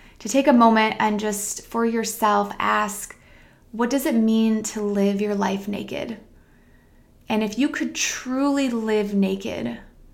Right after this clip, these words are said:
what would your life look like? Maybe how would things be differently? And so as you take time to think about that, maybe throughout the course of your day, on your commute, um,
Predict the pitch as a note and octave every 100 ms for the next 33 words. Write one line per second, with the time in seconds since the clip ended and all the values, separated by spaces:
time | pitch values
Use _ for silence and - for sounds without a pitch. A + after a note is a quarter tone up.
0 | - - - - - - - A3+ G3+ A3+
1 | B3+ A#3+ A3 G#3 G3 G3 A3 - - -
2 | - A3 G#3 G3 A3+ G#3+ G3+ G3 G3 G3
3 | - - - - B3 G#3+ G3+ _ _ _
4 | - - - _ _ _ - - - _
5 | - A3 G#3+ A3+ A3 A3+ A#3 A#3+ A#3 A3+
6 | - A3 G#3+ G#3 G#3+ G#3+ A3 - G#3+ G3+
7 | G3+ D#4+ D4+ B3+ B3+ C4 A#3 A#3 A3+ A3
8 | A3+ G#3+ G#3+ G#3 G#3+ G3+ G#3 G3 G3 G#3+
9 | G#3+ G#3+ G3+ G3+ G3 G#3 G3+ G#3 G#3 G3+
10 | - - - - _ _ - G#3+ G#3+ G3+
11 | G#3 A3+